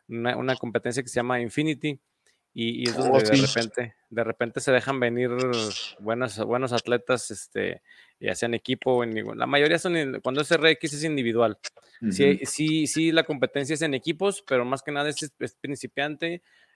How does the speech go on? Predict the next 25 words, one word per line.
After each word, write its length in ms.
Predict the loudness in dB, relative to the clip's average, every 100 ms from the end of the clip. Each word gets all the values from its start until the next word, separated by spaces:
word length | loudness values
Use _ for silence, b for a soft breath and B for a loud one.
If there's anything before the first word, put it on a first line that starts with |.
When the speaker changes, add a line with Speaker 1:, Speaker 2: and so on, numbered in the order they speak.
| -4
Speaker 1:
eh, 720 | 0 2 4 4 2 2 -2 -2 -2
a-, 440 | -2 -2 -4 -2
avanzado, 640 | -2 -2 2 4 4 -2 -8 -18 _ _
pero 220 | -2 0
ya, 260 | 2 4 6
ya 140 | 4
lo 180 | 2 2
R 540 | 0 0 0 2 4 2
X. 320 | 0 -4 -6 b b b -6
Esta 260 | -4 -2 -2
última 280 | 0 2
vez 120 | 2 2
lo 60 |
hicieron 280 | 0 0 0
en 100 | 0
parejas, 640 | 2 2 0 -6 -10 -14 _ _
pero 220 | -4 -4
por 160 | -4 -2
regular 320 | 2 4 4
o 100 | 0
es 120 | -2
individual 500 | -4 -2 2 2 2
o 120 | 2 2
es 240 | 2 -2
en 320 | -4 -6 -10